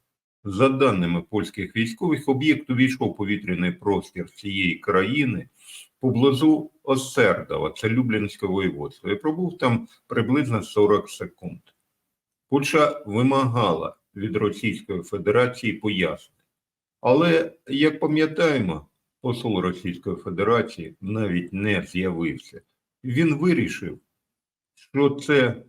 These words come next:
не вартує пояснень з боку його країни.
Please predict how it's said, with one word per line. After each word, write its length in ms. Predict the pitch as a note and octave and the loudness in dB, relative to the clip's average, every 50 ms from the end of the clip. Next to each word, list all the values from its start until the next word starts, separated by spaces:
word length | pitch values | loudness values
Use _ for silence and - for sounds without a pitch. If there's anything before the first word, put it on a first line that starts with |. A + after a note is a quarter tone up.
| _ _ _ _ _ _ _ _ _ - | _ _ _ _ _ _ _ _ _ -6
не 280 | A#2 A#2 B2 B2+ C#3 C3 | 0 2 4 6 6 6
вартує 640 | B2+ C3 - C#3 B2+ - - B2 G#2+ F#2 D#2 D2 D2 | 6 4 4 2 0 -6 -4 -2 -2 -2 -2 -4 -6
пояснень 840 | - - G2+ F2+ F2+ G2+ G2 F2 - - - F#2+ E2+ D#2 D2 - - _ _ - | -6 -2 0 2 4 4 4 2 0 -2 -8 -12 -14 -14 -14 -18 -20 _ _ -12
з 160 | F#2 E2 D#2+ | -12 -12 -8
боку 340 | D#2+ E2+ A2 A2+ - - G2 | -6 -4 -4 -4 -2 -2 -2
його 320 | F2+ E2+ F2 F2 F2 F2+ | -2 0 -2 -2 -4 -6
країни. 520 | - - F2 F2 E2 D2+ C#2 C2+ C2+ - | -8 -6 -6 -6 -6 -6 -8 -12 -16 -20